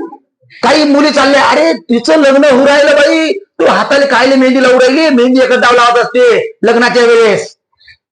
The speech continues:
दहा वेळा लावायची नसते. पोट्टे तुम्हाला बी लागते एकदाच.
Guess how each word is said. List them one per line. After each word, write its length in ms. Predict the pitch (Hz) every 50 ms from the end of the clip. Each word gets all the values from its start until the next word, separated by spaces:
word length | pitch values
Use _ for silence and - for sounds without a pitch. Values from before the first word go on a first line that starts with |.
| _ _ _ _ _ _
दहा 180 | - 190 220 233
वेळा 140 | 254 247
लावायची 300 | 247 247 240 240 240 240
नसते. 680 | 240 247 226 - - 247 240 226 214 170 110 - - - _ _
पोट्टे 280 | - 226 233 233 254 247
तुम्हाला 300 | 240 254 240 240 247 247
बी 80 | 240 240
लागते 240 | 226 214 - 240
एकदाच. 540 | 233 226 220 190 214 226 220 202 196 - -